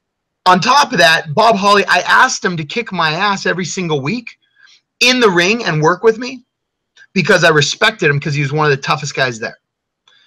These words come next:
And I thanked him, and he bumped the living crap out of me every single week because I went out there and I found him and I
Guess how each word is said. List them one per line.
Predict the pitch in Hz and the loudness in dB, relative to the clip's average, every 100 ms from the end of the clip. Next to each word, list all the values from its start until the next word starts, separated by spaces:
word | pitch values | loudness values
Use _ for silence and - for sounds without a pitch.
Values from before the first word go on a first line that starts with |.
| _ - | _ -2
And | 147 | 0
I | 147 | 0
thanked | 147 254 - | 0 0 0
him, | 151 | 0
and | 147 | 2
he | 139 | 0
bumped | 117 190 226 | 2 0 2
the | 156 | -4
living | 143 175 175 | -2 -2 -2
crap | 139 160 170 170 | -2 0 0 2
out | 143 | 0
of | 127 | 0
me | 127 | 0
every | 131 139 147 | 0 0 -4
single | 165 143 127 | -4 -4 -2
week | 131 220 - _ _ - _ | -4 -6 -12 _ _ -20 _
because | 135 156 - 254 247 214 202 - _ _ 170 | -4 -2 2 4 6 4 0 -8 _ _ 0
I | 175 | 0
went | 170 165 | 0 0
out | 165 160 | 2 0
there | 160 | -2
and | 143 | -2
I | 135 | -2
found | - 180 175 | -2 -2 0
him | 139 135 | -2 -2
and | 143 | -2
I | 131 | -2